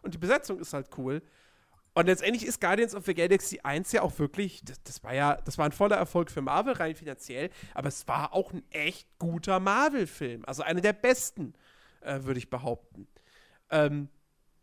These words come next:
und jetzt ist der zweite Teil da und, äh, wir haben uns sehr drauf gefreut, kann ich, glaub ich, behaupten. Auch da waren die Trailer, die haben sehr, sehr viel Lust auf den letztendlichen Film gemacht.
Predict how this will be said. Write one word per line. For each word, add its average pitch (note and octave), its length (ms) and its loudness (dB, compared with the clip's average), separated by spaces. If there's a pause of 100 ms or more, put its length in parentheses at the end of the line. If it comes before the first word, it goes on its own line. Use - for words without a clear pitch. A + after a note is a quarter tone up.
(600)
und F#3 120 6
jetzt C#4 180 8
ist C#4 100 -2
der B3+ 100 4
zweite B3 280 6
Teil C#4 260 2
da G3 320 6 (640)
und, G3 300 10
äh, G3+ 120 4
wir G#3+ 100 6
haben E4 80 6
uns D4+ 100 2
sehr C4+ 120 8
drauf C4 200 2
gefreut, A3 480 -6 (760)
kann G3+ 160 0
ich, F3+ 120 -2
glaub F#3 160 0
ich, - 80 -10
behaupten. F3 540 -2
Auch F#3+ 120 -2
da B3 320 6
waren A#3+ 160 6
die A3 140 -6
Trailer, A#3 500 6 (300)
die F3+ 100 4
haben F3+ 160 4
sehr, F3 240 8
sehr A3 140 4
viel G#3+ 400 -2
Lust G#3 420 2 (340)
auf G#3 260 6
den A3 180 -2
letztendlichen G3 500 -6
Film - 240 -4
gemacht. D3+ 440 -6